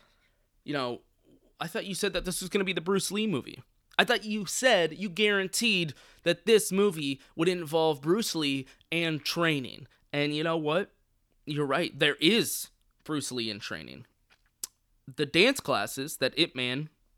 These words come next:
decides to take are taught by none other than Bruce Lee, or, you know, whatever he calls himself in this movie. And he's like,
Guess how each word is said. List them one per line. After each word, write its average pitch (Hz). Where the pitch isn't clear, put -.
decides 117
to 131
take 107
are 165
taught 175
by 147
none 165
other 185
than 147
Bruce 214
Lee, 214
or, 156
you 143
know, 120
whatever 127
he 117
calls 110
himself 104
in 101
this -
movie. 131
And 147
he's 175
like, 170